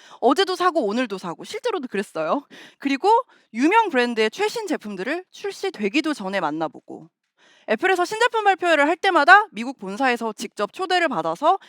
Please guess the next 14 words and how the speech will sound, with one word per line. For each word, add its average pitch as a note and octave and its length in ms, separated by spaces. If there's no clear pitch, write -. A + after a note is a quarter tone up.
참가하고 F4 600
이렇게 G#3 240
말로만 A#3 400
하니까 C4 220
제가 G#3+ 200
듣기에도 F3 500
굉장히 F#3+ 600
우주 A3 240
대스타 A3 360
같고 F#3+ 280
셀럽 E4+ 320
같고 F#3 260
뭐 E3 120
그렇네요. G#3 540